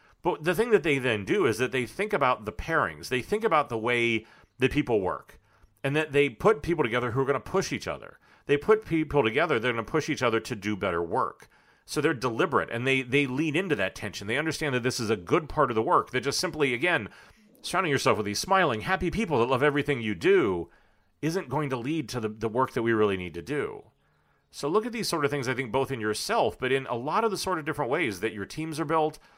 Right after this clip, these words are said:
in the way that maybe you lead, and in a few of those other things to be able to sort of look at, like, look, are we just all being too nice? Are we just all agreeing with each other too much? And are we gonna do all this sort of thing of just, like, confirm how great we all are,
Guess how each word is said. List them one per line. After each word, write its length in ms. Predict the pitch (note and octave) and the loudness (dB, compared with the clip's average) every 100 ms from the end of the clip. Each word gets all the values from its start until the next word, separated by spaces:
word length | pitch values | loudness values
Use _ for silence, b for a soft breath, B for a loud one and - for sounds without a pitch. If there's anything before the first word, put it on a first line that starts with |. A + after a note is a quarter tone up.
| b _ | b _
in 80 | A2 | -2
the 60 | G#2+ | 4
way 100 | G#2 | 4
that 140 | F#2 | 4
maybe 240 | F#2+ E2 D#2 | -4 -8 -10
you 120 | D#2 | -10
lead, 360 | F2+ D3+ E3 | -8 -6 -6
and 180 | D3 C#3 | -4 -4
in 140 | D3+ C#3+ | -2 -4
a 40 | |
few 140 | E3 | -2
of 80 | F#3+ | 0
those 160 | F#3+ D#3+ | 0 0
other 160 | E3+ | -2
things 240 | D3 G#3 D3 | -2 -4 -4
to 80 | D3 | -2
be 60 | |
able 120 | D3 | -2
to 60 | C3+ | -4
sort 340 | - - C#3 | -8 -8 -6
of 120 | D#3 C#3+ | -4 -2
look 180 | G#3+ | 0
at, 160 | C3 G#2+ | 0 -2
like, 180 | A#2+ A2+ | -4 0
look, 240 | F#3+ C3 b b b b _ _ - | 0 0 b b b b _ _ -2
are 60 | |
we 200 | F#3+ A#3+ | 2 2
just 220 | G#3+ G#3 | 0 -2
all 480 | E3 E3+ E3 E3 C3 | 2 2 2 0 -4
being 220 | - B2 A#2 | -4 -4 -4
too 160 | A2 | -6
nice? 440 | D#2+ C2 - - - | -6 -8 -14 -14 -6
Are 40 | |
we 120 | A#2 E3+ | -4 -2
just 160 | F3+ | 0
all 160 | E3 D3 | 2 2
agreeing 260 | A#2+ C#3+ | 2 0
with 100 | B2+ | 0
each 140 | A#2+ A#2+ | -4 0
other 240 | A#2 A2 | 2 2
too 180 | - A#2+ | 0 -4
much? 300 | F#2+ E2 - | -6 -6 -2
And 100 | C3+ | 2
are 60 | C#3 | 2
we 100 | E3 | 2
gonna 140 | D#3 | 0
do 200 | A#2+ C#3+ | 2 0
all 200 | C#3 F3+ | 4 4
this 200 | F3 D#3 | 4 2
sort 160 | D#3 B2+ | 0 0
of 60 | D3 | 2
thing 180 | G3 | 0
of 80 | A#2 | 0
just, 140 | A2 A2 | -2 -2
like, 140 | G2 | -4
confirm 360 | G#2+ - F#3+ D3 | -6 0 2 2
how 140 | C3+ | -2
great 240 | G#2+ G3 | 0 -2
we 80 | D3+ | 2
all 180 | C3 A2+ | 4 4
are, 320 | A2 A2 G#2+ | 4 4 0